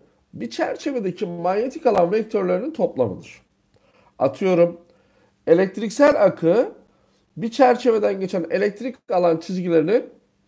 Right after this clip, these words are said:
toplamıdır. Şimdi ışık akısı ise yüzeyin tamamındaki bütün noktalarda olan aydınlanma şiddetleri nesidir? Toplamıdır.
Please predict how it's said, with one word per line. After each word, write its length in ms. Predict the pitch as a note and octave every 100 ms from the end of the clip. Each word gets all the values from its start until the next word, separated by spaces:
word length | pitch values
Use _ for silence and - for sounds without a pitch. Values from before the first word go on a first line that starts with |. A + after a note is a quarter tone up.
| -
toplamıdır. 640 | F#2+ - A#2 D3 G2+ - _ _ _ _ _
Şimdi 280 | - D4+ E4+ -
ışık 280 | E3 G#4+ A4+
akısı 340 | B4 G4 -
ise 400 | A#3+ - C3 D#3 - _ _ _
yüzeyin 600 | D3 F#3+ A3+ C4 D4 G4
tamamındaki 920 | - D#4 - G4+ E4+ C4 G3+ F3+ D3+ D#3
bütün 380 | G#3 F4 G#4
noktalarda 720 | D#4+ B3 A3+ F#3+ E3+ D3 C3+
olan 580 | - E3 D3 C3+ F3 G4 - _ _ _ _ _ -
aydınlanma 880 | E3+ A3 C4 C#4+ C#4 A#3+ G#3 F3+ F3
şiddetleri 800 | - C4+ A3+ B3+ B3+ A3 F#3+ F#3+
nesidir? 480 | A#3 C#4+ C4+ E4+ G#4 _ _ _ _
Toplamıdır. 760 | - D#3+ D#3 C3+ G2 F#2 -